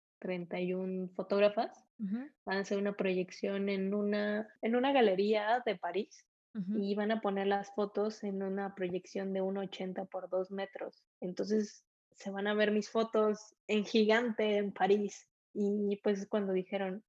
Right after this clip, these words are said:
Speaker 1: "Y se va a ver desde la calle". Y yo: "Guau". Entonces, para mí fue un sueño, o sea, eso fue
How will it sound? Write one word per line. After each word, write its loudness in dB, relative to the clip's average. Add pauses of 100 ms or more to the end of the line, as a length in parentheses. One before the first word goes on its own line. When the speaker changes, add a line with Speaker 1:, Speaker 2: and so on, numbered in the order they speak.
(120)
Speaker 1:
"Y -4
se 0
va 4
a 6
ver 2
desde 4
la -2
calle". -6 (400)
Y 0
yo: 2
"Guau". 4 (1200)
Entonces, 0 (460)
para 0
mí -2
fue -2
un 0
sueño, -2
o -8
sea, -2
eso 0
fue 2